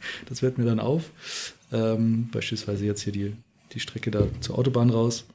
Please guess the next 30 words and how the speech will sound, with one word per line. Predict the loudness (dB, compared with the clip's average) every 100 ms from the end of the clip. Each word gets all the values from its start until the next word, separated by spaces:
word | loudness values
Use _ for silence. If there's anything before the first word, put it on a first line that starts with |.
| -20 -20 -12
Solche | 0 4 4
Sachen | 4 0
fallen | 0 0
mir | 0
dann | 0
auf. | -2 -2 -2
Oder | -2 -2 -4 -6 -14 _ _ _ _ _ -2
ja, | 2 4
also | 2
ich, | 0 -4
ich | -6
komm, | 2 2 2 -2
ich | -2
komm | 0 4
gern | 4
nach | 2
Hause. | 2 2 2 0 -2 _ _ _ _ _ _ _ _ _ _ -12 -8 0
Ähm, | 4 4 4 0 -8 _ _ _ _ _ _ _ -4
würd | 0 2
aber | 2 0
aktuell | 0 2 2
sagen, | 2 2 4 2
dass | 2 0
ich | -2 -2
auch, | -4 -6 -12 _ _ _ _ _ _ _ _ _ _ -12
dass | -8 -6
ich | -2
jetzt | -2 -2 -2 2
nirgendwo | 4 6 6 4 2 4
eine, | 4 2